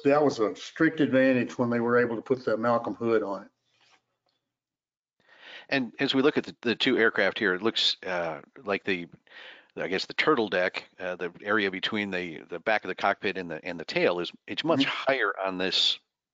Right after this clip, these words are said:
Speaker 2: this particular model, which would be, uh, assuming a, a B or C, uh, compared to the D. Is, was
Speaker 1: I think
Speaker 2: that
Speaker 1: that's a B right there.
Speaker 2: And then on the, on the D, it's much,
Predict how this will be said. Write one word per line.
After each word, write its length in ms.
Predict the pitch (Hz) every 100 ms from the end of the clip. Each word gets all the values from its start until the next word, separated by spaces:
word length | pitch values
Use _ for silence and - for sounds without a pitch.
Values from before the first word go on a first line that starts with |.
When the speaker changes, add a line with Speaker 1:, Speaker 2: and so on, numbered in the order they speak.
| -
Speaker 2:
this 140 | - -
particular 380 | - 90 87
model, 240 | 85 85 90
which 160 | 87
would 80 | 85
be, 280 | 90 87 82 -
uh, 40 | - _ - - _ - -
assuming 500 | 87 - 120 101 82
a, 120 | 80
a 140 | 85
B 300 | 78 90 90 - - -
or 140 | 85
C, 340 | - 98 85 -
uh, 240 | 95 90 85
compared 360 | 107 - 98
to 40 | 85
the 80 | 80
D. 380 | 92 85 - -
Is, 240 | 82 -
was 220 | 113 98
Speaker 1:
I 40 | 120
think 120 | -
Speaker 2:
that 120 | 175
Speaker 1:
that's 120 | -
a 200 | - -
B 320 | 143 120 - -
right 280 | - 127 123 139
there. 300 | 123 110 - - _ _ _ _ _ _ - _ _ _ _ _ _ _ _ _ _
Speaker 2:
And 120 | 113
then 120 | 110 107
on 140 | 104
the, 80 | 98
on 140 | 107 92
the 80 |
D, 200 | 92 127
it's 160 | 92 -
much, 280 | 95 95